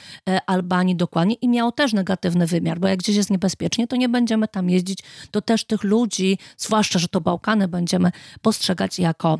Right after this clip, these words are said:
e, dzikich i kompletnie niezrównoważonych. Następna cegiełka, która dołożyła się tutaj do kwestii albanofobii,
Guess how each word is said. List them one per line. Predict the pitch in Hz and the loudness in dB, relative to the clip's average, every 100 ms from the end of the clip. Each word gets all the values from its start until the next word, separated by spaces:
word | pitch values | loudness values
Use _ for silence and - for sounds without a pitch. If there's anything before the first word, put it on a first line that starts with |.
| - | -2
e, | 180 160 | -2 0
dzikich | - 190 - 185 - | 0 -2 0 -2 -2
i | 185 165 165 165 | 0 2 2 0
kompletnie | 165 160 - 170 | -2 -2 0 0
niezrównoważonych. | 160 165 170 170 170 151 160 - - _ - - - - - | 2 2 2 2 0 -2 -4 -6 -14 _ -20 -20 -20 -20 -6
Następna | - 226 - 370 440 - | 0 0 0 -2 -2 -2
cegiełka, | 269 202 214 185 156 - 160 175 - | -2 0 2 2 0 -2 0 0 -2
która | - - 214 202 202 196 190 196 | -12 -4 0 2 2 0 0 0
dołożyła | 180 208 202 202 202 254 214 | -2 -2 0 0 0 0 0
się | - 185 | 0 -4
tutaj | 190 190 | -2 0
do | 180 | 0
kwestii | - - 214 - 202 | -2 -2 -2 -2 -2
albanofobii, | - 196 202 196 - 160 175 190 311 | 0 0 2 0 0 -4 0 2 2